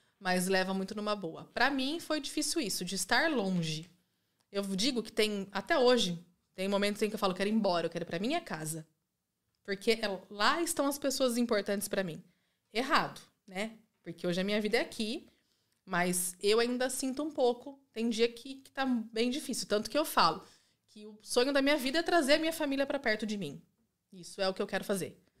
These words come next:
Então, mas é difícil, Fabia. Você deixa uma vida lá. Eu, tem gente que fala, "Mari-, ah, hoje a Mariana é madame na Itália", né? Porque eu não trabalho, nunca trabalhei. Claro,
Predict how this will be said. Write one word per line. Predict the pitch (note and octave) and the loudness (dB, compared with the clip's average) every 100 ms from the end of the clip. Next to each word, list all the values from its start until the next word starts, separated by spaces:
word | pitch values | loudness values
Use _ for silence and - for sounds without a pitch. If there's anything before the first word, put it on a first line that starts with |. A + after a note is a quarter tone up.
| _ _ _ _ _ _ - - | _ _ _ _ _ _ -20 -12
Então, | G#3 G3 F3 F3 F3+ F3+ C#3+ | -10 -8 -2 0 0 -2 -6
mas | D3 A#3 | -4 0
é | C#4+ | 2
difícil, | E4 - G#4 E4 - | 0 6 6 6 2
Fabia. | G3+ F#3+ F#3 | 0 0 0
Você | B3+ | 0
deixa | C4 D#4+ E4 | 0 0 2
uma | E4 | 0
vida | B3+ B3 G3 | 0 -2 -2
lá. | G3+ A#3 D4+ F#3+ - - _ _ _ _ | 0 2 2 0 -4 -20 _ _ _ _
Eu, | A3 A3 G#3+ | 2 2 2
tem | - C4+ E4 | -2 0 2
gente | C4 D4+ F#4 | 4 2 0
que | - | -2
fala, | C#4 G#3 | 2 2
"Mari-, | G#3+ G#3+ G#3+ | 2 0 0
ah, | G3+ | 0
hoje | G3 B3+ C4+ | 2 2 2
a | D4 | 2
Mariana | C#4+ C4 B3 B3+ B3+ | 0 2 2 4 2
é | |
madame | B3+ B3+ B3 G3+ G#3 A#3 B3 | 2 2 0 0 0 0 -2
na | A#3 A3+ | -4 -4
Itália", | A3+ A3+ C3 C#3+ - _ _ - | -6 -6 -10 -10 -18 _ _ -10
né? | F#3 | -6
Porque | F#3+ F#3 | -4 -4
eu | F3 | -4
não | F3 | -2
trabalho, | G#3 G#3+ G3 G3 D#4 - _ _ _ - - | -2 2 4 2 -2 -10 _ _ _ -20 -20
nunca | F#3 G3 F#3+ | -6 -2 -2
trabalhei. | E3+ F3 G#3+ G3+ G3 | 0 2 2 2 0
Claro, | A3+ F3 | 2 0